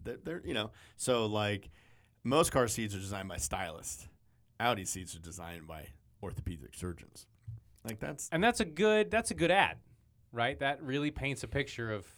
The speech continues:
Speaker 2: I don't know, you don't think that works?
Speaker 1: <laughs> It works for you. It works for you.
Speaker 2: <laughs>
Speaker 1: And I get it. I get it. Um, but, uh, other than that, it was, it, they made the A four try and be friendly.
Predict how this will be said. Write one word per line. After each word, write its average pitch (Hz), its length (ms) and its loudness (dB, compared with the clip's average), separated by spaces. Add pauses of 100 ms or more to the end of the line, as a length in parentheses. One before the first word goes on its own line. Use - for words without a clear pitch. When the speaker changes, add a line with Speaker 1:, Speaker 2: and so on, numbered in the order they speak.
(960)
Speaker 2:
I 160 80 2
don't 214 100 0
know, 151 60 2
you 147 80 0
don't 175 100 2
think 180 120 -4
that 180 140 4
works? 262 380 -2 (320)
Speaker 1:
<laughs> - 80 -2 (360)
It 123 140 4
works 156 280 8
for 147 80 4
you. 92 260 0 (300)
It 127 220 4
works - 240 4
for - 80 -4
you. 78 220 -4
Speaker 2:
<laughs> - 40 -10
Speaker 1:
And 110 100 0
I 113 80 4
get 95 220 -2
it. - 100 -16 (160)
I 95 100 -4
get 80 200 -10
it. - 760 -16
Um, 98 760 -2 (100)
but, 101 440 -4 (200)
uh, 95 300 -6
other 143 220 2
than 143 180 2
that, 117 360 4
it 107 140 -2
was, 101 400 -2
it, 104 220 -6
they 104 100 -2
made 123 360 2
the 120 200 -2 (120)
A 101 180 -2
four 95 340 -4
try 85 200 -8
and 92 100 -10
be 110 100 -4
friendly. 87 560 -10